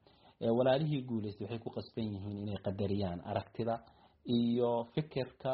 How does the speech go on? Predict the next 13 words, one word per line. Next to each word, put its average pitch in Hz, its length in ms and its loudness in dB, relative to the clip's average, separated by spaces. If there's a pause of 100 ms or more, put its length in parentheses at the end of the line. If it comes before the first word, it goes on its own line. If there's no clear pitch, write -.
walaalihii 113 680 0
garab 117 280 2
istaagay 101 640 -6
ama 120 280 -2 (380)
ka 160 80 6
soo 131 220 4
horjeeday 98 540 -4
labadaba. 95 400 -2 (300)
Maxaa 123 220 2
yeelay, 147 340 4 (120)
eh, 110 420 -2 (100)
golaha 131 240 2
baarlamaanka 110 580 -2